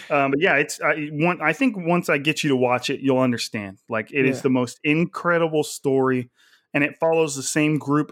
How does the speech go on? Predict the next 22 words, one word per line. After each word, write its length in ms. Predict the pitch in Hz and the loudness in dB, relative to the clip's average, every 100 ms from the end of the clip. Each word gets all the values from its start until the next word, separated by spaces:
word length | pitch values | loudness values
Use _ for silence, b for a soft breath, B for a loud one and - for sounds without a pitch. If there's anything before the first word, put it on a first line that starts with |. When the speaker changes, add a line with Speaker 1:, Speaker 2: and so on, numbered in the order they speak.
| - | -2
Speaker 1:
of 160 | 120 | -2
guys 360 | 131 127 120 113 | 0 0 0 -4
the 80 | 113 | -6
whole 200 | 117 120 | -4 -4
time. 300 | 120 101 92 _ _ _ _ - | -4 -8 -10 _ _ _ _ -4
You 100 | 135 | 0
know, 140 | 131 | 2
they're, 220 | 123 127 | 2 0
they're 200 | 127 127 | 2 0
basically 680 | 120 139 143 151 131 139 135 | 0 -2 -2 -4 -4 0 -2
from 480 | 131 139 127 123 123 b b b b | 0 0 2 0 -4 b b b b
training 360 | - 165 156 160 | -4 0 2 0
to 60 | 143 | 0
go 160 | 151 | 0
to 80 | 156 | 2
war 480 | 147 151 147 147 139 - | 2 2 2 0 -2 -4
to 460 | 131 131 127 123 | 0 2 0 -2
the 380 | 120 123 113 117 120 | 0 0 -2 -6 -4
World 220 | 135 135 | 0 2
War 120 | 131 | 0
Two 220 | 127 127 | 0 -2
ending 440 | 131 131 120 110 | 0 0 0 -4